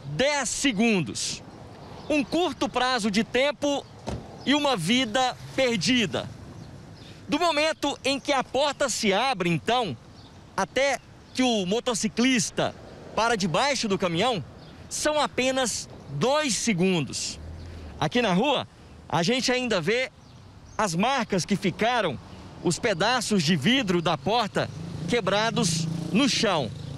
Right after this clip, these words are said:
A câmera que registrou tudo é aquela ali, bem nesta loja. Foi aqui na Avenida das Bandeiras, na região da Vila Mauá.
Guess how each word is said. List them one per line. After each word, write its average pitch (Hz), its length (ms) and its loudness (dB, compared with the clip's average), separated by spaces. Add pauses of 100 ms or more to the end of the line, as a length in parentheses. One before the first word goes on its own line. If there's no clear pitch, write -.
(580)
A 262 80 2
câmera 311 360 2
que 240 100 -2
registrou 208 540 2
tudo 180 420 2 (880)
é 185 60 0
aquela 240 400 2
ali, 220 380 0 (720)
bem 247 260 0
nesta 247 380 0
loja. 185 480 0 (1120)
Foi 302 240 2
aqui 285 260 -2
na 277 200 2
Avenida 254 380 0
das 247 200 0
Bandeiras, 220 960 -4 (640)
na 165 80 0
região 220 580 0 (320)
da 214 180 0
Vila 226 300 0
Mauá. 208 500 0